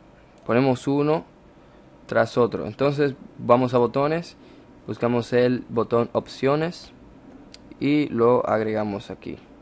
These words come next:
Y cubrimos todo el botón. Luego vamos al botón salir y lo llenamos.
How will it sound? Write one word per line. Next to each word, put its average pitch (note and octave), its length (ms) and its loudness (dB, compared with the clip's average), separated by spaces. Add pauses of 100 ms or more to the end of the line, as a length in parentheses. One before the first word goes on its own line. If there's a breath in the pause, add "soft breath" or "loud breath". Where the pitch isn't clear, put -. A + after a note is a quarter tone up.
(3250)
Y A2 100 -8
cubrimos A#2+ 480 2
todo A#2 180 2
el A2+ 80 0
botón. G#2 320 -8 (720 loud breath)
Luego A#2 200 4
vamos A2+ 500 2
al G#2+ 200 4
botón G#2+ 400 -4
salir B2 460 -4 (1400)
y C#3+ 260 0 (1080)
lo A#2 200 2
llenamos. G#2 640 -6